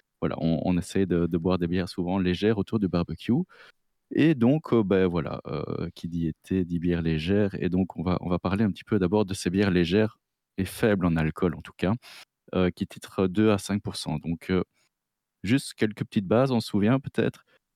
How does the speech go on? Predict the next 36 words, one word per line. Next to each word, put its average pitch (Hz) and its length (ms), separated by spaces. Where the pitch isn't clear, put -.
que 127 80
la 107 160
bière 98 220
contient 101 300
de 98 60
l'alcool 110 460
grâce 104 340
à 80 60
la 92 180
fermentation, 76 640
hein, 95 140
durant 85 240
lesquelles 104 300
les, 87 180
les 87 140
levures 90 380
vont 98 120
transformer 90 560
le, 80 240
le 76 120
sucre, - 440
hein, 135 260
qui - 140
est, 80 140
qui - 140
est 76 160
amené 78 280
par - 320
les 80 240
céréales, 113 640
en 127 120
gaz 101 160
carbonique 90 440
et 82 40
en 80 80
alcool. - 420